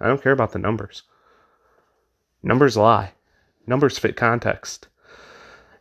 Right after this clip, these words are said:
Eight and nine fits context. If someone go, or someone go eight and nineteen, someone goes eight and nineteen or whatever, and they're chucking threes, you know what? That's a pretty good day.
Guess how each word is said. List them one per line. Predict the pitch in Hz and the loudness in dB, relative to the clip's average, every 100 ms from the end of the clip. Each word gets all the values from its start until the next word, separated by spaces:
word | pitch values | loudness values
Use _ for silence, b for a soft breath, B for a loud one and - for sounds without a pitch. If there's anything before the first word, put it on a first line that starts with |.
| - | -2
Eight | - 139 | 2 4
and | 110 | 4
nine | 131 135 107 - b b b b b b b b b b b b b b b b | 4 4 0 -4 b b b b b b b b b b b b b b b b
fits | - 110 | -2 0
context. | - 117 107 98 - - - _ _ _ _ b b b b b b b | 2 2 2 -4 -6 -16 -20 _ _ _ _ b b b b b b b
If | 107 | 0
someone | 143 151 151 | 4 4 6
go, | 143 - - _ | 4 4 -4 _
or | - 117 | -4 -4
someone | - 139 131 | 0 0 2
go | 127 - | 0 0
eight | 120 117 | -2 0
and | 120 | 0
nineteen, | 117 110 127 | -2 -2 -4
someone | 127 - 160 156 | -4 2 4 8
goes | 147 135 | 6 8
eight | 143 | 4
and | 131 | 4
nineteen | 131 127 - 139 131 | -2 -2 -2 -2 -2
or | 113 | -2
whatever, | 110 110 110 113 | 0 0 0 -2
and | 110 | -4
they're | 107 | -2
chucking | - 131 117 | -2 -2 -2
threes, | 120 120 151 - | 2 2 0 -4
you | - - - - | -14 -20 -14 0
know | 190 | 2
what? | |
That's | 208 285 | 2 -2
a | |
pretty | - 269 | -2 -2
good | 240 220 | 0 0
day. | - 160 | -2 -2